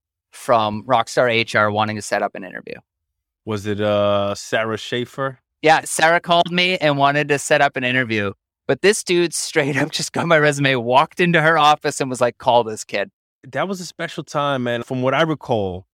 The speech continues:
Speaker 2: Rockstar San Diego was tight-knit. They all knew each other, and it wa-, it was no
Speaker 1: Well, it was
Speaker 2: bullshit.
Speaker 1: Angel, Angel Studios,
Speaker 2: It was
Speaker 1: right?
Speaker 2: Angel Studios at the time, right? So they were like,
Speaker 1: Yeah.
Speaker 2: it was pretty flat. Everybody just had that ease to just open doors, walk up,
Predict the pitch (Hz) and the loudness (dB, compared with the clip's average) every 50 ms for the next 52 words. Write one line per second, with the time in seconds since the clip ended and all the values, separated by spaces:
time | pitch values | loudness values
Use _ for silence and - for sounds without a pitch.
0 | _ - 123 127 135 - - 147 131 - - 156 147 139 139 139 135 135 127 120 | _ -2 -2 -2 -2 -2 -4 -4 -4 -4 -4 -4 -2 -2 0 0 0 0 -2 -4
1 | 113 107 - - - - 151 151 147 - 143 135 139 143 139 - _ _ _ _ | -6 -8 -10 -14 -6 -4 -2 -2 -2 -4 -4 -2 -2 -2 -4 -6 _ _ _ _
2 | _ _ - 107 107 123 131 135 139 139 139 139 135 135 131 135 139 135 135 123 | _ _ -10 -6 -4 -2 0 0 2 2 2 0 0 0 -2 -2 -4 -4 -4 -6
3 | - - 143 135 123 127 131 127 127 117 113 113 113 113 110 113 104 101 113 110 | -6 -4 -4 -4 -2 -2 -2 -2 -2 -4 -4 -4 -6 -6 -8 -8 -10 -10 -10 -10
4 | 110 104 104 127 143 143 131 135 143 139 135 156 - 151 180 185 175 - 165 165 | -10 -8 -6 -4 -2 0 2 2 2 0 -2 -4 0 2 2 2 2 2 0 0
5 | 175 170 180 175 - - - 220 208 175 139 113 101 95 98 - - 120 127 135 | 2 2 2 2 0 0 0 0 2 2 0 0 0 -2 -4 -4 -2 0 2 2
6 | 147 160 160 156 147 - - 180 170 151 139 135 127 117 - - 131 117 110 110 | 2 0 -2 -2 -6 -6 -6 -6 -4 -4 -4 -6 -8 -8 -8 -8 -6 -6 -6 -6
7 | 117 127 120 - - 123 120 127 131 127 127 123 120 120 117 113 _ _ _ _ | -6 -6 -8 -8 -10 -8 -6 -6 -4 -4 -2 0 0 0 0 0 _ _ _ _
8 | _ _ - 110 110 104 - - _ - 185 185 156 - - - 160 156 151 147 | _ _ -12 -10 -10 -10 -12 -6 _ -2 -2 -2 -4 -6 -8 -4 0 0 2 0
9 | 143 - _ _ _ _ _ _ _ 113 123 139 143 131 139 135 135 131 123 127 | 0 -4 _ _ _ _ _ _ _ -6 -4 -4 0 0 2 2 2 0 -4 -6
10 | 113 123 131 127 123 123 117 110 - - 139 147 147 143 143 139 131 123 120 - | -6 -4 -4 -4 -2 -2 -2 -2 -4 -6 -8 -6 -4 -2 -2 -2 -2 -4 -8 -14
11 | - - _ _ _ - 127 110 113 107 - - - - 131 131 - 139 127 107 | -18 -20 _ _ _ -12 -10 -10 -8 -10 -10 -10 -8 -6 -6 -4 -4 -4 -4 0
12 | 135 131 123 123 127 127 123 117 104 - 120 123 131 127 - - 131 131 131 123 | 0 0 2 2 0 0 0 -2 -4 -4 -2 -2 -2 -2 0 0 0 2 2 0